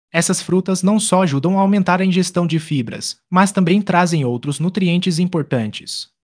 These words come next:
Benefícios das frutas para a saúde digestiva. Consumir frutas ricas em fibras traz muitos benefícios para a sua saúde digestiva.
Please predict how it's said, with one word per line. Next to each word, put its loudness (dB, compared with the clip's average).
Benefícios -4
das 0
frutas -2
para 0
a 2
saúde 0
digestiva. 0
Consumir 0
frutas -2
ricas -2
em 0
fibras -2
traz 0
muitos 0
benefícios -4
para 0
a 0
sua -2
saúde 0
digestiva. -2